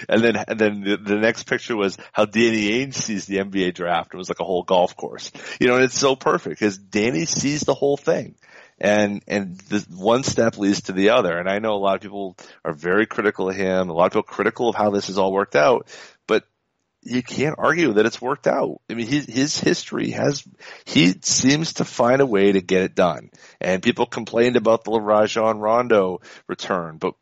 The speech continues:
<laughs> again, it worked out. They got, re-, they got players. They got Jay Crowder. It worked. He knows what he's doing. So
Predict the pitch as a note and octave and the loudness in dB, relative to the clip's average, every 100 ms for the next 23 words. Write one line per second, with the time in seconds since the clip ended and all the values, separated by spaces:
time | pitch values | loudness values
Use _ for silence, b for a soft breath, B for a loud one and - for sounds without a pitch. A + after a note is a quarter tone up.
0 | _ - - - D#3 - - - D3+ A2 | _ -12 -10 -10 -10 -12 -12 -4 -2 2
1 | D3 - F2+ - - A2+ D3 E3 - G3 | 4 4 0 -4 0 2 2 0 2 2
2 | - - G#2+ G2+ B2 C#3+ C#3 C#3 - A2+ | 2 0 -6 -4 -2 0 -2 -4 -2 -2
3 | G#2+ - - - B2 C#3+ D3+ D#3+ - B | 0 -4 -4 -6 2 4 4 0 -4 B
4 | B F#2+ G#2 G#2+ G#2+ G#2+ G#2 - C3+ D3 | B -4 0 0 0 -2 -2 0 4 4
5 | D3 C#3+ C#3 B B - - - - - | 4 2 -2 B B -16 -16 -16 -20 -8
6 | - D3 - D#3 E3+ - - - _ - | 0 0 2 2 2 -2 -10 -10 _ -4
7 | D3 C3+ D3+ F3 D#3+ C#3+ C#3 A2+ C#3 A2 | -2 2 4 4 2 -2 -2 2 2 2
8 | D#2+ D2 - - A2 G#2 | -2 -10 -2 2 4 2